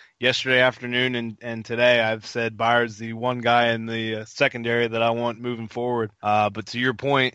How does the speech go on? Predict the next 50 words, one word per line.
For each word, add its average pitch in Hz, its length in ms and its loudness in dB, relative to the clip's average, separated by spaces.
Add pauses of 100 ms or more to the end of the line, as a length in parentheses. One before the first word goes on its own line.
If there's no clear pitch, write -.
(120)
Rashard 151 320 4
Matthews 143 540 2
has 113 160 -14
definitely 131 380 -2
stepped 131 400 -4
up. 135 200 2
He's 127 200 -10
leading 131 280 -6
the 123 100 -10
team 127 280 -8
right 123 160 -2
now 120 200 -4
with 110 100 -12
five 120 280 -4
touchdowns 117 600 -2
on 110 100 -8
the 110 60 -12
season. 113 560 -6 (180)
Uh, 110 220 -2
he's 110 160 -4
already 120 420 4
has 117 400 2
four 120 240 -4
hundred 117 260 -2
and 110 80 -8
twenty 117 300 -4
yards, 117 640 -2 (100)
twelve 120 220 -4
point 117 240 -6
seven 117 300 -4
yards 113 280 0
per 117 220 -2
reception. 110 560 -4
So, 117 160 -4
I 110 80 -2
mean, 113 380 -4
I 123 100 4
remember 131 460 4
before 120 420 -2
the 127 80 -2
season 123 340 -2
started, 131 440 2
we 120 140 0
had 120 200 4
our 120 100 2
wide 117 280 2
receiver 117 340 -6
projections. 113 880 -2
I 113 100 -8
believe 113 680 -6